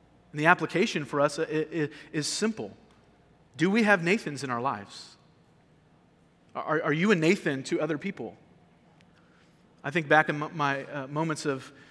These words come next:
conviction in my life, almost all of them have been through people, friends who love God,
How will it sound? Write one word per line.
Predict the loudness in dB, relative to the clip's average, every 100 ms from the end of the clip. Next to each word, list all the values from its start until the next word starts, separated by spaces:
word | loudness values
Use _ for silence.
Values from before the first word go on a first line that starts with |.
| -20 _ _ _ _ _
conviction | -2 0 2 2 2 -2
in | 0
my | 2 2
life, | 2 0 -2
almost | 0 0 0 -2
all | 2 4 4
of | 2
them | -4 -4
have | -4
been | -2 -4 -6 -12 -20 -20 -20 -20 -20
through | -2 -2
people, | 0 0 0 0 -2
friends | -4 2 4 4 2 -2
who | -4
love | -2 2 4 4 4
God, | 4 4 2 0 -4